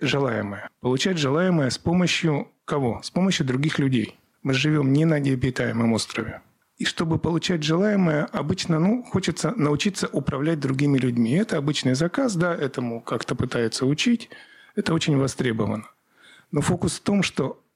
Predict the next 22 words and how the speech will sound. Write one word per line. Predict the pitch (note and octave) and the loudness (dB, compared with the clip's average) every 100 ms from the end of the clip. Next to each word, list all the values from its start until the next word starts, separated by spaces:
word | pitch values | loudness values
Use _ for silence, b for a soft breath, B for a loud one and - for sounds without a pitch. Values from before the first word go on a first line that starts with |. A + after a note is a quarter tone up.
| _ | _
получать | D#3 D#3 - E3 C#3 | 0 2 2 0 2
желаемое | D#3 E3 D#3+ D3 C3+ A2+ - - | 2 2 2 2 2 2 -2 -4
и | D#3 | -2
управлять | C#3+ - D3+ D3+ D3 | 0 0 0 0 2
миром | E3+ F#3+ E3 B2 C3+ | 2 4 2 2 2
невозможно | D#3 F3 D#3 C#3+ D3+ C3 B2 A#2 | 4 4 2 2 2 2 2 2
эффективно, | - D3 - G3 F#3 D3+ - | 2 0 0 2 4 0 0
не | C#3+ E3+ | 2 2
понимая | E3 C#3+ C#3+ D3+ C#3 B2 | 2 0 2 2 2 2
себя, | A#2+ C#3+ C#3+ G3 A3+ - _ _ _ | 0 0 0 0 0 -6 _ _ _
невозможно | D3+ D3+ D#3+ E3 C#3 C#3 | 0 2 2 2 2 2
эффективно, | E3 D3+ F3+ E3 C3 A2+ - | 0 0 2 4 2 0 0
не | D3+ D#3+ F3 E3 | 2 4 4 2
управляя | D3 C#3 E3 D#3 D#3+ C#3+ | 0 -2 0 0 2 0
собой, | C3+ E3 D#3 F3+ E3 | 0 -2 2 2 0
а | - | -4
чтобы | - C#3+ C#3 | -4 -4 -4
управлять | C3 C#3+ C#3 C3+ | -6 -2 0 0
собой, | - C#3+ D#3+ D#3+ | 0 0 2 0
важно | C3 C3+ C3+ B2+ | 0 0 2 0
себя | B2 B2+ B2 | 0 -2 -2
понять. | B2+ B2+ A2 | 0 0 -2